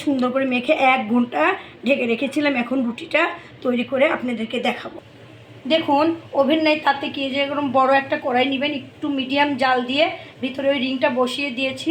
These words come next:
তারপরে আমি আপনাদের বাকিটা দেখা দিব। যদি ওভেনে করেন একশো আশি ডিগ্রিতে দিয়ে প-, পঁচিশ মিনিট রাখবেন, তো আপনার পিৎজা হয়ে যাবে। তো আপনারা অবশ্যই আমার মতো করে পিৎজা বানাবেন। এই যে দেখুন এই যে রিং আর কড়াই গরম করতে দিয়ে ঢাকনা দিয়ে আমি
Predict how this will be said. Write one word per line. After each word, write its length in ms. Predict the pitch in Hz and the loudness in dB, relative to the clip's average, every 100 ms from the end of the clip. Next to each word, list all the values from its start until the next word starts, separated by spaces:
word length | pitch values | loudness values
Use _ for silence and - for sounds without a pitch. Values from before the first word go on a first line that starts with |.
| 320 | 2
তারপরে 260 | 254 262 262 | 0 0 -2
আমি 100 | 269 269 | -2 -2
আপনাদের 300 | 277 247 269 | -4 -6 -2
বাকিটা 280 | 247 247 254 254 | -2 -2 -4 -2
দেখা 160 | 247 277 277 | -2 -2 -6
দিব। 100 | 269 294 | -6 -4
যদি 140 | 262 277 254 | -2 2 2
ওভেনে 260 | 233 269 285 | 2 -2 0
করেন 200 | 254 285 349 - - - | 2 2 0 -8 -10 -6
একশো 180 | - - 285 | -4 2 2
আশি 160 | 262 285 247 | 2 -4 -8
ডিগ্রিতে 420 | 240 294 - 311 381 - - - - | -8 -8 -2 2 2 0 -14 -14 -4
দিয়ে 140 | 285 294 | -2 -2
প-, 200 | 277 277 285 | -4 -6 -8
পঁচিশ 240 | 269 277 269 | -6 -2 0
মিনিট 220 | 285 302 285 | 0 2 2
রাখবেন, 280 | 269 240 339 339 | 2 0 -2 2
তো 40 | 285 | 2
আপনার 200 | 254 262 254 | 2 -2 -6
পিৎজা 260 | 262 262 262 | -4 0 2
হয়ে 140 | 269 254 | 4 2
যাবে। 180 | 247 269 359 - - - | 2 2 0 -4 -12 2
তো 40 | 269 | 2
আপনারা 240 | 262 269 294 | 2 4 6
অবশ্যই 340 | 262 277 320 285 | 4 0 0 2
আমার 140 | 254 277 | 2 0
মতো 140 | 254 277 277 | -4 -4 0
করে 160 | 277 359 - - - | 2 2 -2 -16 -16
পিৎজা 260 | 262 262 254 | -4 -2 0
বানাবেন। 260 | 269 311 277 | 0 0 0
এই 40 | 254 | 0
যে 60 | 254 | 0
দেখুন 260 | 247 302 330 302 254 | -2 -2 -4 -2 -2
এই 60 | 254 240 | 0 2
যে 80 | 233 233 | 2 2
রিং 180 | 277 320 330 254 | 0 0 0 2
আর 100 | 247 233 - - - - | 2 0 -6 -18 -18 -8
কড়াই 240 | - 285 | 0 2
গরম 260 | 262 262 254 | 2 0 -2
করতে 240 | 269 294 | -8 -10
দিয়ে 180 | 254 320 | -6 -2
ঢাকনা 320 | 285 285 254 | -2 -2 -4
দিয়ে 180 | 240 262 | -4 -4
আমি 260 | 262 339 | -2 -2